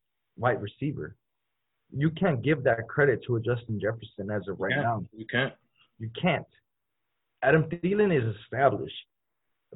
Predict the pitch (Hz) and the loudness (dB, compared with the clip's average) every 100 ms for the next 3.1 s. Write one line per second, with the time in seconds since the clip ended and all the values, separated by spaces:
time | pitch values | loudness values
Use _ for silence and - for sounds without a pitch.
0 | 120 131 120 117 117 156 170 170 156 147 | 2 4 4 -2 -4 0 0 2 0 2
1 | 127 143 156 170 - 175 185 - 196 - | 2 4 4 2 0 4 4 4 2 2
2 | 131 104 82 - _ _ _ _ _ - | 0 0 -2 -6 _ _ _ _ _ -16
3 | 104 | -16